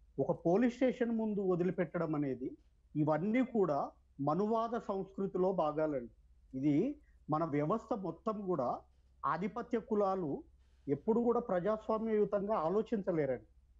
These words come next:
ఒక పాముకు ఎలాగైతే దాని గుణం ఏంటిదంటే కాటు వేయడం, అలాగే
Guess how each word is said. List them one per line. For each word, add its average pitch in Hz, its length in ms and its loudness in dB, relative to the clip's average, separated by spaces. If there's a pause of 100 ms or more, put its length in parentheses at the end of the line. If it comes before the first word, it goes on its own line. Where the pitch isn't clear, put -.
(260)
ఒక 139 160 0 (120)
పాముకు 196 500 0 (140)
ఎలాగైతే 220 560 0
దాని 196 300 -2 (140)
గుణం 202 300 -2 (180)
ఏంటిదంటే 180 500 -2 (140)
కాటు 208 300 -4
వేయడం, 170 340 -4 (540)
అలాగే 202 460 -4